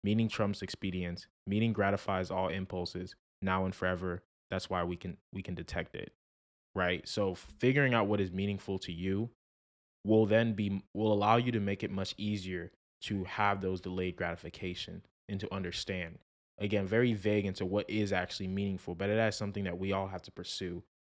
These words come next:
And to close it off, meaning is the way, the path of life more abundant, the place you live when you are guided by love and speaking truth, and when nothing you want or could possibly want takes anything precedence over precisely that.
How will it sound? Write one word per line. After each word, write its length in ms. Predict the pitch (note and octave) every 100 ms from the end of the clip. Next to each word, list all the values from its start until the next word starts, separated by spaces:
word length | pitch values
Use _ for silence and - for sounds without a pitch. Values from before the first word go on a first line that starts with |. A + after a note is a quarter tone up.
| -
And 100 | G2
to 80 | -
close 280 | A#2 A2+
it 60 | G#2
off, 320 | F#2 F2+ - - _ _ _ _
meaning 500 | G#2 B2 D3 D3 C#3+ -
is 160 | G2+ F#2
the 80 |
way, 340 | F2 F2+ D#2+ G#2+ _ _ _ -
the 40 |
path 460 | - A#2+ B2 C3+ -
of 140 | G2 F#2
life 420 | F#2 G2 G#2 - _ _ -
more 180 | G2
abundant, 580 | F2 F#2 G2 G#2 A2 A#2+ - _
the 60 | -
place 320 | - B2 C3+
you 100 | A2
live 260 | G2 G#2+ G2
when 180 | G2 G2
you 240 | G2 G2+ _ _
are 100 | -
guided 400 | F#2 F#2 G2 G2
by 140 | F2 F2
love 400 | E2+ G2 G2+ G2
and 100 | F#2
speaking 400 | - - G2 G2
truth, 460 | F#2 - G#2+ A2+ - _ _
and 120 | F#2+ F#2+
when 160 | F#2+
nothing 320 | G2 A2 B2
you 120 | G#2 F#2+
want 320 | F#2+ G2 F#2 - _
or 100 | G2
could 200 | - F2+
possibly 560 | - G2+ - G#2 G2 G#2 _ _
want 340 | G2 F#2+ - -
takes 220 | G2 -
anything 460 | G2 G2 G2 G2 - _ _ _ _ _ _ _
precedence 600 | - G2 G2+ G2 G2 - -
over 240 | F#2 F#2 F2
precisely 540 | F#2+ - F2 F2+ F2
that. 240 | F2 F2+